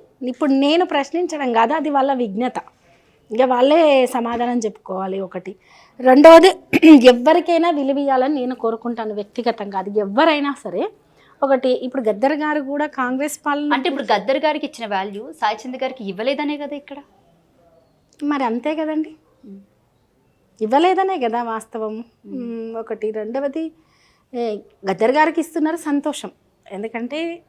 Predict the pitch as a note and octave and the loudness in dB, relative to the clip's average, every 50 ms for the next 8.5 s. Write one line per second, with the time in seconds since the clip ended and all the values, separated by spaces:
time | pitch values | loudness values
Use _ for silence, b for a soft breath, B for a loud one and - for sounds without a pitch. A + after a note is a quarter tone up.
0 | _ C#4+ C#4 C4+ B3+ - - A3+ A3 - C4+ D4 C#4 C#4 A#3 - C4 B3 B3+ B3 | _ -18 -18 -14 -6 -4 -2 -2 -2 0 -2 -2 -2 -2 -6 -6 -6 -6 -6 -6
1 | B3 B3 B3 B3 B3 B3 B3 B3 A#3+ B3 B3 b b b b b b b _ A#3+ | -4 -4 -6 -6 -4 -2 -2 -4 -4 -6 -12 b b b b b b b _ -4
2 | A3+ A3 A3+ A3+ A3+ A3+ A3 A3 A3 G#3+ A3 B3 A#3 A3 A3+ A#3 A3 A3+ A3 A3 | -2 -2 -2 -2 -2 -2 -4 -6 -6 -6 -2 0 2 2 2 0 -2 -4 -6 -4
3 | G#3+ A3 G#3+ G3+ A3+ A3+ A3 A#3 A#3 C4 B3+ A#3 A3+ A#3+ B3 C4 C4+ B3+ C#4 C4 | -4 -6 -6 -6 -6 -6 -6 -6 -6 -6 -6 -6 -6 -6 -4 -4 -4 -2 -2 -2
4 | A#3 A3 G#3+ G#3 G#3+ G#3+ G#3+ - A3 G#3 A3 A3 A3 G#3+ A#3 A#3 A3+ A#3+ A3+ A3 | -2 -2 -2 -4 -6 -8 -6 -8 -8 -8 -6 -6 -6 -6 -6 -8 -8 -10 -8 -8
5 | A3 A3 - A#3+ A3 A3+ G#3+ A3 A3 A3 A#3+ B3 A#3+ B3 B3 A#3+ B3+ B3+ B3 A3+ | -8 -8 -8 -8 -8 -8 -8 -10 -8 -8 -6 -6 -4 -4 -4 -6 -4 -4 -4 -4
6 | A3 G#3+ A3 A3 A3+ A3 G#3+ A3 G#3+ - C#4 C4+ - A#3 G#3+ _ - A3+ A3 A3+ | -4 -6 -8 -10 -10 -10 -10 -12 -8 -8 -8 -8 -8 -10 -10 _ -6 -6 -6 -6
7 | A3+ A3+ A#3+ A#3+ A#3+ A#3+ G#3+ G#3 A3 A3+ A3+ A3 A#3 A3+ A3+ A#3 A#3+ A3+ A3 A3+ | -10 -10 -10 -10 -8 -10 -10 -8 -8 -8 -8 -6 -8 -8 -8 -8 -8 -8 -8 -8
8 | A#3 A3+ A3 A3+ A#3 A3+ A3+ A#3 A#3 C#4 | -10 -10 -12 -12 -14 -12 -12 -10 -10 -10